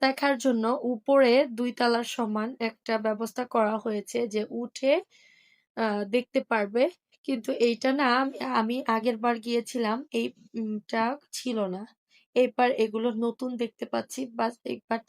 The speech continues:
এটা করে কিন্তু খুবই ভালো করেছে। আমরা উপরে উঠে জিরাফগুলো সব দেখতে পেরেছি।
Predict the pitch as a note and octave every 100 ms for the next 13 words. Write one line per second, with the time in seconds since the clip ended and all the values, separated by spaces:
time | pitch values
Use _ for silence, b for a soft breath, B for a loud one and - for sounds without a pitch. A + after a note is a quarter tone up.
0 | - A#3 G#3+ B3 - A3+ A3+ A3 A3 C4
1 | C4+ A3+ A#3 G#3+ G#3 G#3 G#3 G#3 G#3+ A3+
2 | G#3+ A#3 A3 - A#3 A3+ A3 - A3+ A3+
3 | B B B - A#3+ A3+ A#3 G#3+ A3 A3
4 | A3+ B3 A#3+ - A3+ - A3 - G3+ G3+
5 | G3+ A3